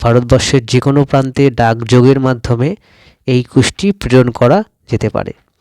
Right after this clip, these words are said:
আসুন আমরা এখন দৈনিক রাশিফলের অনুষ্ঠান শুরু করি। উনিশে জানুয়ারি, শুক্রবার, দু হাজার চব্বিশ। আজকে রাশিফল আলোচনা করব। আজ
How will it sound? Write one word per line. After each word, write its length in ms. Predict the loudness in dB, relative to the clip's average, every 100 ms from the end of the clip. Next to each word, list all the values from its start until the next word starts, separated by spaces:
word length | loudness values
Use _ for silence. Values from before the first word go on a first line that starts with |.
| _ _ _
আসুন 360 | -4 0 2 2
আমরা 460 | 2 2 2 0 -8 _ _ -12
এখন 400 | -4 0 -2 -4 _ _ _ -8
দৈনিক 480 | 2 2 2 -2 -2
রাশিফলের 640 | -2 -4 0 0 2 0 -4 _ -10
অনুষ্ঠান 500 | -6 -4 -6 -6 -6
শুরু 280 | -2 0 0
করি। 240 | -2 -8 -16 _ _ _ _ _ _ _ _ _ _ _ _ _ _ _ -20 -20 -20 -20 _ _ -20 -6 0
উনিশে 420 | 2 2 0 0
জানুয়ারি, 640 | 0 0 2 0 -2 -6 -12 _ _ _ -20
শুক্রবার, 680 | -12 -10 -6 0 2 0 -4 -10 _ _ -6
দু 80 | -2
হাজার 260 | 0 -2 -4
চব্বিশ। 560 | -6 -6 -4 -6 -8 -14 _ -20 _ _ -20 -20 -20 -20 -20 _ _ _ -8
আজকে 260 | -4 0
রাশিফল 460 | 0 0 -4 0 0
আলোচনা 400 | 2 0 -4 -6
করব। 360 | -4 -4 -6 -8 _ _ _ _ _ _ _ _ _ _ -16 -2
আজ 420 | 0 0 -2